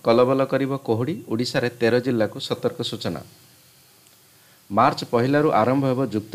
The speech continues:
ଦୁଇ ଥିଓରି ପରୀକ୍ଷା। ଖୁବ୍ ଶୀଘ୍ର ସିଏଚ୍ଏସ୍ଇ ଘୋଷଣା କରିବ list। ଆଜି କୋଭିଡ୍ ସମୀକ୍ଷା କରିବେ ମୁଖ୍ୟମନ୍ତ୍ରୀ ନବୀନ ପଟ୍ଟନାୟକ। ସାରା ଦେଶରେ ହେବ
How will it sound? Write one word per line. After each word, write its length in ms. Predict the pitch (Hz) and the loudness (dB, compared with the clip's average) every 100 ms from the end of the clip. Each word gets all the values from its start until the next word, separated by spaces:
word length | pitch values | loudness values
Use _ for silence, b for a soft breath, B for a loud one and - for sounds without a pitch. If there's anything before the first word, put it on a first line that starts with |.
| 131 | 0
ଦୁଇ 160 | 135 | 2
ଥିଓରି 340 | 131 - 123 127 | 0 0 0 2
ପରୀକ୍ଷା। 400 | 127 120 117 170 - _ - | 2 0 0 -12 -12 _ -8
ଖୁବ୍ 200 | - 143 | -2 -2
ଶୀଘ୍ର 340 | - 107 120 | -2 0 0
ସିଏଚ୍ଏସ୍ଇ 800 | 147 - 131 131 127 127 113 135 | -2 -4 -2 0 0 -4 -4 -6
ଘୋଷଣା 380 | 135 101 - 120 | -8 -8 -4 -6
କରିବ 260 | 117 104 107 | -2 0 2
list। 340 | 110 113 - - - - _ _ _ _ _ _ _ b b b b b - | 2 0 -2 -14 -20 -20 _ _ _ _ _ _ _ b b b b b 2
ଆଜି 220 | 113 139 | 2 2
କୋଭିଡ୍ 400 | 156 127 117 160 | 2 0 2 -2
ସମୀକ୍ଷା 440 | - 123 139 - | 0 0 0 -2
କରିବେ 260 | 143 151 147 | 0 2 2
ମୁଖ୍ୟମନ୍ତ୍ରୀ 540 | 139 110 143 139 135 | 0 -2 -2 -2 -2
ନବୀନ 240 | 131 107 127 | 0 2 2
ପଟ୍ଟନାୟକ। 400 | 127 - 135 226 | -2 -2 -4 -6
ସାରା 300 | - 110 110 127 | -4 0 2 4
ଦେଶରେ 320 | 120 - 127 | 0 0 -2
ହେବ 160 | 123 | -2